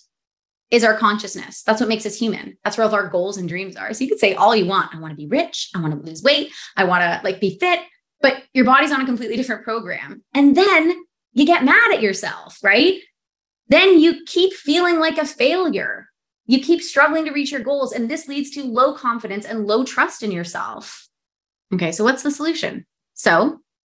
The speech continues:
in my programs, we actually have to rewire the subconscious, which is something that took me so long to understand and to learn.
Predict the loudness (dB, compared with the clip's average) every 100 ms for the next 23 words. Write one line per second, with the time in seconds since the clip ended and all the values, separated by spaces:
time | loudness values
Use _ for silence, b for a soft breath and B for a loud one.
0 | _ _ _ _ _ 2 2 2 -4 -4
1 | -4 -2 0 2 2 2 -2 -2 -4 -8
2 | -6 -6 -6 -10 -14 -10 -8 -8 -8 -4
3 | -4 0 2 2 0 0 -2 -8 -6 -6
4 | -6 -10 -2 0 2 0 -2 -6 -8 -8
5 | -6 -6 -8 -10 -8 -6 -2 2 2